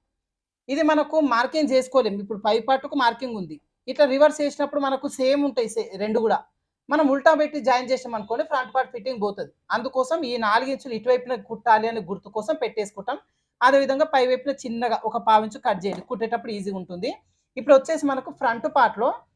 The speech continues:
చెస్ట్ లెంత్, మెయిన్ డార్ట్ వెడల్పు ఇవన్నీ కూడా ఆది బ్లౌజ్లో ఎంత ఉందో అంతే పెట్టినాం. ఎందుకంటే కస్టమర్ ఇది మాకు ఫిట్టింగ్ బాగుంది అని చెప్పారు కాబట్టి దాని ప్రకారంగా పెట్టేసుకున్నాం. అదేవిధంగా క్రాస్ బెల్ట్ కూడా దీంట్లో నుంచి ఏ విధంగా తగ్గించినాం,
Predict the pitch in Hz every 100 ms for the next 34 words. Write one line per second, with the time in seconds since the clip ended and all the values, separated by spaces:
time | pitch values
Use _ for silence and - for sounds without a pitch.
0 | _ _ _ - 262 262 339 311 311 302
1 | 320 269 226 269 269 269 277 226 233 254
2 | 269 240 220 240 240 277 240 254 247 269
3 | 269 294 247 233 285 269 226 262 233 226
4 | 202 269 285 294 311 277 247 294 294 269
5 | 247 247 - 214 262 220 214 226 214 220
6 | 202 202 196 208 262 240 240 220 214 220
7 | 254 254 247 214 - - - _ _ _
8 | _ 208 262 294 285 285 320 294 247 240
9 | 254 262 254 294 220 254 262 254 254 277
10 | 226 240 269 269 269 214 202 240 233 262